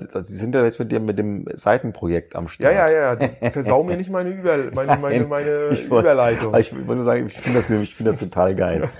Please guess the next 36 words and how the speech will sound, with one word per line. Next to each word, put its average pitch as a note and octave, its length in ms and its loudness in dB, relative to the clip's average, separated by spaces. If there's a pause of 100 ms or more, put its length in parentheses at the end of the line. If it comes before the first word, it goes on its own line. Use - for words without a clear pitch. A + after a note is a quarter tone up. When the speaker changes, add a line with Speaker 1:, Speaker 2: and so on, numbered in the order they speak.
(140)
Speaker 1:
<laughs> - 600 -4
Bitte, A2 300 2
ja. D#3 220 2 (400)
Also, A2 400 0 (220)
also C3 300 0
zweitausendsieben D#3+ 720 -2
kamen D3+ 240 -2
die F3+ 140 -8
zurück, F#3 360 0
was D#3+ 140 -2
ich D3+ 100 -6
auch D3 80 0
noch F3 100 0
mal E3+ 120 -4
hier D#3 140 -2
erwähnen D3+ 320 -6
möchte, F3+ 300 -8 (220)
ähm, C#3+ 540 -10
weil C3 180 -4
ich C3+ 160 -14
diese C3+ 200 -12
Band C3 400 -8 (100)
für A2 200 -8
wert C3+ 340 2
befinde, D3 720 -4
immer C#3+ 260 4
wieder A2 180 -2
erwähnt A2 300 -6
zu A2+ 120 -10
werden. B2 200 -2
Du A#2 120 -6
wolltest E3 240 2
ja D3+ 80 2
übrigens C3+ 280 -2
Tom A2+ 220 -4
Waits E3+ 400 0